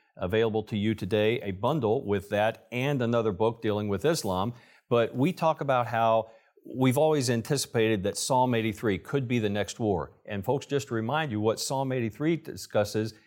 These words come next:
is that the inner ring of nations, those peoples close to Israel, that would include Gaza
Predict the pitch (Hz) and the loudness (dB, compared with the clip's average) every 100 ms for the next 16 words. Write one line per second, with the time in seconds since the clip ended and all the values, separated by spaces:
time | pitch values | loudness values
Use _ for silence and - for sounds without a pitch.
0 | - 123 120 127 113 113 - - 160 165 | -4 0 2 2 0 -4 -6 -4 -2 0
1 | 139 131 139 131 123 113 110 110 104 85 | -2 -2 0 -2 -4 -6 -2 -2 -4 -10
2 | 71 - 110 120 143 131 - _ _ - | -14 -8 -2 0 0 -2 -8 _ _ -2
3 | 170 - 104 90 - - - 165 175 - | -2 0 -4 -4 -12 -20 -4 0 0 -2
4 | - 151 139 120 98 71 73 123 143 127 | 0 2 2 0 -2 -2 -4 -4 -2 -4
5 | - 170 107 87 95 101 107 170 | 2 2 2 0 0 2 2 0